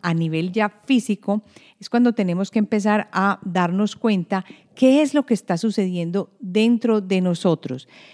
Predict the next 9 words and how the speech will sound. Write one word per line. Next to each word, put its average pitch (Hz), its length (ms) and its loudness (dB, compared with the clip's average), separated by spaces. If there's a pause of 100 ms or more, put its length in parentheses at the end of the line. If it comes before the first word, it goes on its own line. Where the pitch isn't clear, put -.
(120)
No 214 280 4
siempre 262 640 0 (140)
todo 220 420 4
es 196 260 -2 (260)
afuera. 175 600 -4 (420)
Muchas 277 480 2
de 320 80 0
las 214 240 -2
causas, 170 640 -2